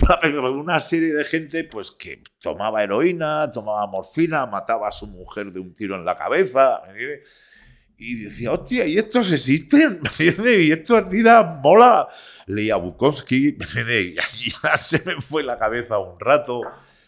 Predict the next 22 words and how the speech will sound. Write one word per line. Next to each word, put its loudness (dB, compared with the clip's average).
Eh, -4
pues, -12
cuando -6
leí 0
Yonki -4
o, -2
o -6
Desayuno -16
al -6
desnudo, -10
pues -18
eso, -18
vi -20
que, -20
que -20
la -16
heroína -18
era -8
mi -20
droga, -8
¿me -20
entiendes? -14